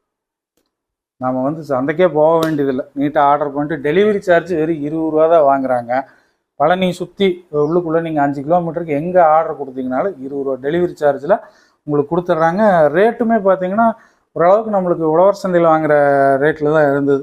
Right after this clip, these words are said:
நீங்களே பிரைஸ் எல்லாமே செக் பண்ணி பார்த்து வாங்கிக்கலாம். நம்ம முடியல அப்படிங்கிற பட்சத்துல நம்ம இவங்ககிட்ட பி எஸ் கே எல் கிரீன்ஸ்ல ஆர்டர் பண்றது உண்மையிலேயே பெனிஃபிட். நம்ம ஒர்க்கு நேச்சரு, நைட் ஷிஃப்ட் ஒர்க் பண்றவங்க,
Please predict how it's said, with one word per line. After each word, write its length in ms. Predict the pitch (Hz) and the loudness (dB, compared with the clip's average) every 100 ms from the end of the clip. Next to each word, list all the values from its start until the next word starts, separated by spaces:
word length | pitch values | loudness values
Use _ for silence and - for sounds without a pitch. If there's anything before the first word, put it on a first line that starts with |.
| 143 | -4
நீங்களே 280 | 143 151 165 165 | -6 -2 -4 0
பிரைஸ் 260 | 143 156 156 | -2 -2 -2
எல்லாமே 220 | 156 160 143 | -2 -4 -8
செக் 200 | 135 160 | -8 -6
பண்ணி 140 | 151 135 | -4 -2
பார்த்து 260 | 135 135 | -4 -4
வாங்கிக்கலாம். 460 | 127 131 123 147 208 _ _ _ _ _ _ _ _ _ 127 | -4 -4 -2 -2 -2 _ _ _ _ _ _ _ _ _ -6
நம்ம 240 | 123 120 117 | -4 -4 -4
முடியல 320 | 139 190 214 202 185 | -2 0 4 4 4
அப்படிங்கிற 360 | 156 170 160 147 | 0 -4 -4 -2
பட்சத்துல 400 | 151 165 190 180 | -2 -2 -2 0
நம்ம 160 | 156 143 | 0 0
இவங்ககிட்ட 380 | 139 139 147 165 143 135 | 0 -2 0 2 2 0
பி 80 | 156 | -4
எஸ் 140 | 156 - | -8 -4
கே 80 | 151 | -4
எல் 100 | 131 143 | -4 -6
கிரீன்ஸ்ல 320 | 160 160 143 131 | -8 -2 2 2
ஆர்டர் 240 | 139 135 131 | 2 -2 -4
பண்றது 280 | 131 147 151 | -4 -4 -2
உண்மையிலேயே 340 | 135 143 156 127 135 | -2 0 0 0 -2
பெனிஃபிட். 360 | 147 139 135 _ _ _ - _ _ - | -4 -4 -8 _ _ _ -20 _ _ -4
நம்ம 160 | 135 135 131 127 131 | -2 0 0 0 0
ஒர்க்கு 280 | 143 - 160 143 139 135 131 131 131 | 0 0 2 4 4 2 0 -2 -4
நேச்சரு, 360 | 135 135 135 131 | -4 -4 -4 -2
நைட் 200 | 135 139 | -2 -4
ஷிஃப்ட் 240 | 143 131 135 | -10 -4 -4
ஒர்க் 220 | 127 - | -4 -6
பண்றவங்க, 380 | 131 123 127 | -6 -4 -2